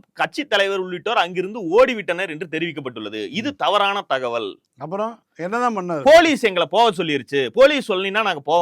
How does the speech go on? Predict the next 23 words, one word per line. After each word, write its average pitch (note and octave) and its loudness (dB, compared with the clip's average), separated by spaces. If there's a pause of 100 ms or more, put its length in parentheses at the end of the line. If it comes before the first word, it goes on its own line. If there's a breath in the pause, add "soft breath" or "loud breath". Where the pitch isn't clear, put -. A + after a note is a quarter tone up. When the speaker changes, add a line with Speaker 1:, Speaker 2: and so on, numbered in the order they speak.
Speaker 1:
மாட்டோம். C3 0
அப்ப C#3+ -2
அவங்க D3 -4
என்ன B3+ -10
சொல்றாங்கன்னா, D3 -6 (440)
விஜய் A#3+ -2
வருவதற்கு B3+ 6
Speaker 2:
திருச்சியில C#4+ 6
சொல்ல C#4 4 (140)
பத்-, G#3 -4
பத்திரிகையாளர் B3+ 2
கேட்டாங்கல்ல, B3+ 0 (100)
"சார், C4 6
முப்பது C#4+ 4
உயிர் D4+ 2
போயிருச்சு, C#4 6 (640)
முப்பது C#4 4
உயிர் D4 0
போயிருச்சுன்னு" B3 2
கத்துனாங்கல்ல. A3 -4 (140)
Speaker 1:
இதுல C#3 -4
என்ன F3+ -6
லாஜிக்கலா E3+ -2